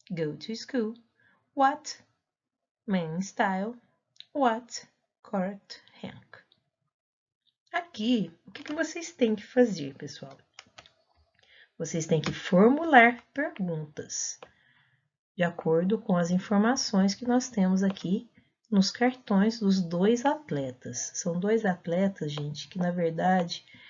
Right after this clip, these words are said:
mais do que aprender inglês, nós aprendemos a viver com eles, porque eles têm diversos problemas físicos,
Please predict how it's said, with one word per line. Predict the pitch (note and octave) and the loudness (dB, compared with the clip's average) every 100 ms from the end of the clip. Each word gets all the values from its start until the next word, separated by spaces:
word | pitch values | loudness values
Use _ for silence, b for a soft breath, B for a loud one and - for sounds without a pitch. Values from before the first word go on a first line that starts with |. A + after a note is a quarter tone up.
| B B | B B
mais | F3+ F#3+ | 0 2
do | G3 | 2
que | A3 | -2
aprender | G3 G3 F3+ E3+ | 0 2 4 4
inglês, | D#3+ D#3+ F#3 G3 G3 - - b b - _ _ | 0 0 2 2 0 -6 -14 b b -20 _ _
nós | E3+ D3+ | -6 -6
aprendemos | D3+ E3 D#3+ E3 D#3+ | -4 -4 -2 0 0
a | |
viver | D#3 A3 A#3+ D#3+ E3 E3 | 2 2 2 2 0 -2
com | - D3+ | -6 -8
eles, | C3 B2 - - - _ b b b b | -6 -8 -12 -16 -16 _ b b b b
porque | F3 D3+ | -6 -4
eles | D#3 - | -6 -6
têm | - D3 D3 - | -4 -4 -4 -10
diversos | - E3+ D#3+ D#3+ G3 C4+ - - - | -6 -4 4 6 6 4 2 -10 -8
problemas | - B3+ G3+ E3+ E3+ E3+ - | 0 2 4 4 4 2 -2
físicos, | - D3+ D3+ E3 D#3+ F#3+ F#3 | -4 -4 -4 -4 -6 -4 -4